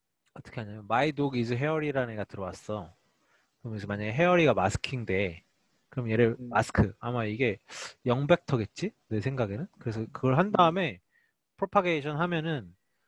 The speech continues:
Speaker 1: 어, 뭐 이거 같은 거 보면 얘가 지금 영으로 들어왔으니까 여기서 봐도 의미가 없잖아. 그래서
Speaker 2: 음.
Speaker 1: 나중에 여기서 맞추게 되는 그런 걸 이제 마스크드 엘엠이라고 하는데, 여기서 테크니컬한 건 뭐가 있냐면, 어,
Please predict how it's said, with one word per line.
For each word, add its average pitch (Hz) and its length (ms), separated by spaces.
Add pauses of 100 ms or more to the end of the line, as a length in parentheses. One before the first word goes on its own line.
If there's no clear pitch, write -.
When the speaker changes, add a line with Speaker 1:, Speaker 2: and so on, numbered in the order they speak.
(200)
Speaker 1:
어, 98 400 (520)
뭐 117 200
이거 120 180
같은 135 260
거 107 100
보면 107 140
얘가 147 200
지금 127 220
영으로 131 280
들어왔으니까 104 680
여기서 113 340 (300)
봐도 113 300
의미가 123 240
없잖아. 95 500 (680)
그래서 127 240
Speaker 2:
음. 113 40
Speaker 1:
나중에 104 320
여기서 92 180
맞추게 90 380
되는 90 280 (540)
그런 110 180
걸 123 120
이제 104 140
마스크드 107 360
엘엠이라고 123 540
하는데, 123 340
여기서 107 200
테크니컬한 156 600
건 110 160
뭐가 95 200
있냐면, 90 500 (1080)
어, 107 400